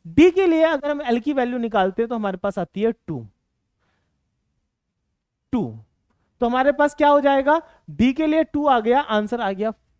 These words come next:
फ़ाइव। हाँ जी बेटा, अब मुझे बताइए कि फ़ोर छोटा है या फ़ाइव छोटा है? फ़ोर definitely। तो जब फ़ोर छोटा है तो एनर्जी में हमारे पास छोटा कौन हो जाएगा, फ़ोर एस,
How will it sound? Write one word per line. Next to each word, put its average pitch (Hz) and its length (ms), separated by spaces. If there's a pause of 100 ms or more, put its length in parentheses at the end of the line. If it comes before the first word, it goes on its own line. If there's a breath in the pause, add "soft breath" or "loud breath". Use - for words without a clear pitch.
फ़ाइव। 110 240 (1800)
हाँ 208 120
जी 226 200
बेटा, 196 280 (200)
अब 240 120
मुझे 220 280
बताइए 185 640 (340 soft breath)
कि 226 100
फ़ोर 254 440
छोटा 254 320
है 269 180
या 311 120
फ़ाइव 254 320
छोटा 190 320
है? 123 160 (1040)
फ़ोर 143 220
definitely। 196 520 (580)
तो 302 40
जब 370 200
फ़ोर 339 320
छोटा 285 300
है 277 160
तो 349 140 (120)
एनर्जी 294 400
में 285 220
हमारे 262 380 (140)
पास 269 300
छोटा 254 280
कौन 269 180
हो 262 80
जाएगा, 269 300
फ़ोर 262 460
एस, 240 300